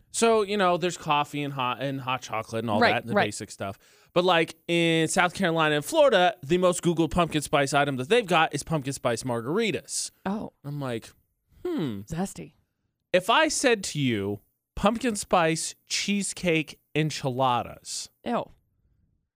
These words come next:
Speaker 1: I gotta tell you, they look like, um, <sighs> what's that Polish, that dessert? Um, they look kind of
Speaker 2: Souvlaki?
Speaker 1: amazing.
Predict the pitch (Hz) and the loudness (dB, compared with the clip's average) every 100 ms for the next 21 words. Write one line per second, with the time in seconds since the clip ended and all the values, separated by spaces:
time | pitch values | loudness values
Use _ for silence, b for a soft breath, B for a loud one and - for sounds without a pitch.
0 | _ _ _ _ _ - 277 370 320 269 | _ _ _ _ _ 0 2 4 2 2
1 | 240 185 156 202 220 262 269 254 220 - | 2 2 2 2 2 -2 0 0 0 0
2 | 214 180 170 156 147 135 - _ _ - | 2 2 2 0 0 -2 -10 _ _ -20
3 | - - - - - - - 123 - - | -16 -16 -16 -18 -20 -12 -8 -8 -10 -12
4 | 104 98 - 113 - 117 101 113 101 95 | -10 -10 -10 -10 -8 -10 -4 -2 -2 -6
5 | - - 113 104 101 101 95 - _ _ | -10 -4 0 0 -2 -2 -6 -8 _ _
6 | _ _ - 208 311 - 202 180 214 156 | _ _ 0 2 0 -2 2 4 4 2
7 | 139 127 123 123 120 104 95 | 0 0 -2 -2 -4 -6 -10